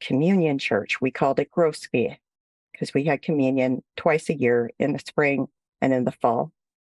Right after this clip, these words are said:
So right after communion, we would start going after church. And it's important to note that some Amish may use different practices for joining church. However, all of the Amish I know of had church biweekly instead of weekly.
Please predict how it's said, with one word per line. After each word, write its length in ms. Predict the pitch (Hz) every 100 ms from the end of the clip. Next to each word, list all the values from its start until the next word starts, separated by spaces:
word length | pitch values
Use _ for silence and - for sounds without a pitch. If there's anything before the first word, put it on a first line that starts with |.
| _ _ - - -
So 140 | -
right 240 | 135 135 156
after 320 | 160 160 180
communion, 680 | - 196 156 143 139 135 -
we 100 | 120
would 180 | 123 -
start 440 | - 131 131 - - -
going 260 | 135 131
after 300 | 127 - 156
church. 580 | - 208 156 - - - _ _ _ _ _ _ - - _ -
And 120 | 165
it's 220 | 165 -
important 480 | 214 - 254 220 180
to 120 | -
note 300 | 160 135 139
that 160 | - 143
some 240 | - 131
Amish 420 | 135 117 123 - -
may 120 | 139
use 320 | 131 127 127
different 480 | 123 117 127 135 -
practices 880 | 185 185 - 123 - 123 110 - -
for 160 | 147
joining 460 | 135 - 131 123 123
church. 560 | - 170 156 127 - - _ _ -
However, 520 | 139 156 151 143 -
all 280 | - 151 185
of 80 | 190
the 100 | 156
Amish 380 | 127 127 127 -
I 140 | - 170
know 240 | 139 113
of 240 | 117 120
had 260 | - 143 131
church 400 | - 170 160 -
biweekly 680 | 165 170 165 143 123 123 -
instead 320 | 139 - 143
of 120 | 131 -
weekly. 440 | 131 - - -